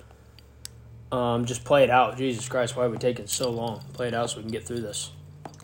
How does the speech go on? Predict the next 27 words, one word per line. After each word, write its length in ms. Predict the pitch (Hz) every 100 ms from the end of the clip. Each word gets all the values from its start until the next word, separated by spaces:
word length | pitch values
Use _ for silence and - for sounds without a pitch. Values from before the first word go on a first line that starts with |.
| - - - - - - - - -
Live 260 | 127 135
reactions 460 | 131 123 120 127 113
on 100 | 113
the 80 | 110
podcast, 440 | 107 107 104 -
though. 160 | 98 - - -
Gotta 220 | 117 113
love 140 | 107
it. 80 | 107 - - - - - - - -
Seven, 560 | - 202 196 165 120 120
or 100 | 160
no, 240 | 151 - - -
five, 420 | - 196 190 160
Tennessee. 480 | 156 160 151 165 123 - - - -
So 100 | -
Tennessee 340 | 123 175 160
remains 300 | 170 156 156
five. 240 | - 143 139
L 160 | 165
S 140 | 170 170
U 80 | 156
six, 240 | 160 135
Oregon 240 | 147 123
seven. 180 | 117 113
Let's 120 | 120
be 80 | 120
real. 180 | 113 107